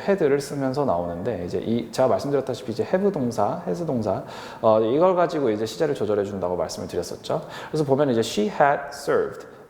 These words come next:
dishes for every table when he came"이라고 나왔는데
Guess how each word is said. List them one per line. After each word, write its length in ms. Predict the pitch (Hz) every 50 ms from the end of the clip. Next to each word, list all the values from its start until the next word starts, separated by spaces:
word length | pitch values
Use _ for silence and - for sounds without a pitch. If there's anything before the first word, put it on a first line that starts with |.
| -
dishes 340 | - 135 135 - - 104 - -
for 160 | - 110 -
every 320 | - 107 127 139 160 170
table 400 | 165 - - 101 85 90 104 127 131 - -
when 160 | 87 90 90
he 200 | 92 - 139 135
came"이라고 400 | - - 107 82 78 - 90 98
나왔는데 280 | 92 87 85 101 127